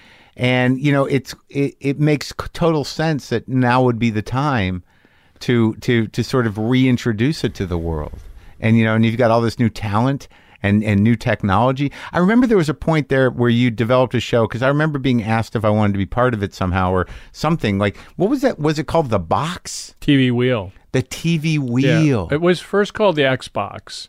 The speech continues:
Speaker 1: Right.
Speaker 2: And then it became T V Wheel.
Speaker 1: It was
Speaker 2: Yeah.
Speaker 1: like a revolving set?
Speaker 2: Yeah, it was built on a thirty-two foot turntable. There was a lockdown camera in the middle, and it, it's all done in one shot. So it was a sketch. It was like,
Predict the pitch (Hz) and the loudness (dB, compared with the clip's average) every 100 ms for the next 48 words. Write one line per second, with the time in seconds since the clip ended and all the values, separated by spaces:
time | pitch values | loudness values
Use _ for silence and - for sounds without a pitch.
0 | _ - 123 160 170 147 113 127 127 135 | _ -2 0 0 0 -4 0 2 4 4
1 | 139 131 - 127 113 - 113 107 104 104 | 2 0 -2 -4 -4 -6 -6 -4 -4 -6
2 | 92 90 135 143 156 139 139 123 113 123 | -6 -2 0 2 2 2 0 -2 -2 -2
3 | 113 110 120 143 139 147 127 - - - | -2 0 2 2 2 0 -2 -4 -12 -8
4 | - 131 175 135 135 131 120 131 135 117 | -4 -4 -4 2 2 2 0 0 0 0
5 | - 143 147 156 147 127 - 127 131 131 | -2 0 0 -2 -2 -2 -2 -4 -2 -6
6 | - 135 - 120 - - 127 127 - 135 | -8 -8 -4 -6 -8 -4 -2 -2 0 2
7 | 127 127 131 131 117 117 107 107 107 113 | 2 4 4 2 2 -2 0 -4 -2 -2
8 | 117 - 123 113 - 123 113 110 110 107 | -2 -2 -2 -2 -2 -2 0 0 -2 -2
9 | 110 110 113 113 110 _ _ _ _ _ | 0 0 0 0 -2 _ _ _ _ _
10 | _ 123 123 127 131 120 131 123 120 123 | _ 2 2 2 -2 0 4 4 4 2
11 | 113 110 107 104 - 110 101 92 - 127 | 2 0 0 -2 -2 0 0 -4 -2 0
12 | 117 135 - 185 180 - - 165 165 185 | 0 -4 0 0 0 -14 -2 0 2 2
13 | 180 | 0